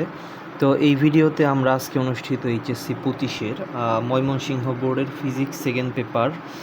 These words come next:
এমসিকিউ এর পূর্ণাঙ্গ সমাধানটা দেখব। তোমরা just একটু মিলিয়ে নিতে পারো কার কয়টা এমসিকিউ হয়েছে। তো প্রথমেই আমার হাতে যে প্রশ্নটা, এটা হচ্ছে ক সেট। আমরা যদি এক নাম্বার থেকে দেখি, একের অ্যান্সার হচ্ছে অপ্রত্যাবর্তী, আহ,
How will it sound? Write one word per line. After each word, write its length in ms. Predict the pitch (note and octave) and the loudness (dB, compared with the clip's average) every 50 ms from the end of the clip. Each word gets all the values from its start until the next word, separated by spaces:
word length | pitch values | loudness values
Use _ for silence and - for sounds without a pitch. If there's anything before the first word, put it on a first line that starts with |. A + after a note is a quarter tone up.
| - - - - - - - - - - - - | -14 -14 -14 -14 -14 -14 -14 -14 -14 -14 -2 2
এমসিকিউ 540 | D3 D3 D3+ D3+ - F#3 E3+ E3+ - D3 C3+ | 2 4 4 2 0 -2 -2 0 2 4 4
এর 100 | C#3+ D3 D3 - | 4 4 2 0
পূর্ণাঙ্গ 380 | D3 C#3+ C#3+ C#3 C3+ B2+ C3 | 0 2 2 2 0 0 -2
সমাধানটা 540 | B2+ - C#3 B2+ B2+ B2 B2 A#2 A#2 B2+ B2 | -2 0 0 0 0 0 -2 -4 -2 -2 -2
দেখব। 300 | A#2+ C#3 B2+ A#2 A#2 A#2+ D3+ D#3 | -2 -2 -4 -4 -2 -2 -2 0
তোমরা 260 | - C#3 C3 B2+ B2 | 0 0 0 0 0
just 280 | A#2 C3 B2 A#2 - - | 0 0 -4 -4 -4 -8
একটু 180 | A#2 - - C3 | -8 -6 -4 -4
মিলিয়ে 300 | C3 B2+ B2+ B2 C3 B2 | -2 -2 0 0 0 0
নিতে 220 | B2 A#2+ A#2 - A#2 - | -2 -4 -4 -4 -4 -4
পারো 160 | C3 B2 C#3+ | -2 -2 -2
কার 200 | D3+ - C#3 B2+ A#2 | -2 -2 -2 -2 0
কয়টা 220 | - B2 A#2+ A#2 A#2+ | 0 -2 0 0 -4
এমসিকিউ 420 | A2+ A2+ - - A#2+ - B2+ A#2 | -4 -4 -6 -6 -8 -6 -4 -4
হয়েছে। 320 | A2 A#2 A2+ A2 - - A#2 A2+ - - - - - - - - - - - - - | -4 -4 -4 -6 -6 -8 -8 -10 -10 -12 -14 -14 -14 -14 -14 -14 -14 -14 -12 -4 -2
তো 40 | D3+ | -2
প্রথমেই 440 | C#3 E3+ E3+ E3+ F3 E3+ E3+ E3+ E3 | 2 4 4 4 6 6 6 6 6
আমার 220 | D#3 D3+ D3+ D3 | 6 6 4 4
হাতে 220 | D#3 D#3 - E3 D#3 | 2 0 0 -2 0
যে 140 | D3+ D#3 D3+ - | 0 -2 -2 0
প্রশ্নটা, 440 | D3 C3+ - - D#3+ D3+ D3 D#3 D3 | -2 -2 -2 0 0 0 2 4 4
এটা 200 | C3 B2+ C3+ C3 | 2 4 2 2
হচ্ছে 280 | B2+ C3 A#2 - C#3+ B2 - - | 0 0 -2 -2 -2 -2 0 2
ক 120 | C#3+ C3 B2+ | 0 0 0
সেট। 300 | - - C3 C3+ D#3+ - - - - - - - - - - - - - - - - - - - - - - - - - - - - - - - - | 0 0 0 0 0 -2 -8 -12 -12 -12 -12 -12 -12 -12 -12 -12 -12 -12 -12 -12 -12 -12 -12 -12 -12 -12 -12 -12 -12 -12 -12 -12 -12 -12 -12 -10 -4
আমরা 240 | - C#3 C#3 C#3 C#3+ | -2 0 2 2 4
যদি 180 | C#3+ D3 D3 C#3 | 4 4 4 4
এক 140 | C#3+ D3 D3 - | 2 2 0 0
নাম্বার 260 | D3+ D3+ C#3+ C#3+ C#3 C#3 | 0 2 2 2 0 0
থেকে 220 | - D3 C#3 C#3+ | -2 0 0 0
দেখি, 300 | C3+ C#3 C3+ A#2+ - D3 C#3+ | 2 2 0 0 2 0 0
একের 260 | C#3 C3+ - D3 C3+ | 0 2 0 0 0
অ্যান্সার 360 | C3 B2+ B2 B2 - C#3+ B2+ B2 B2+ | 2 0 -2 -2 -4 -6 -6 -4 -6
হচ্ছে 260 | B2 - - C#3 B2+ - | -6 -6 -4 -6 -4 -2
অপ্রত্যাবর্তী, 1040 | C3+ C3+ C3+ - - C3 - - - - C#3 B2+ B2+ B2+ A#2+ G#2+ - - - B2+ C3+ | -2 -2 -2 0 -2 -4 -4 -4 -4 -4 -2 -2 -2 -2 -4 -4 -6 -6 -4 -4 -4
আহ, 1300 | F3+ - - - - - - - - - - - - - - - - A#2+ A#2+ A#2 A#2 A#2+ A#2+ A#2+ A#2+ | -4 -6 -8 -12 -12 -12 -12 -12 -12 -10 -10 -10 -12 -12 -12 -10 -6 -2 0 0 2 2 0 0 -2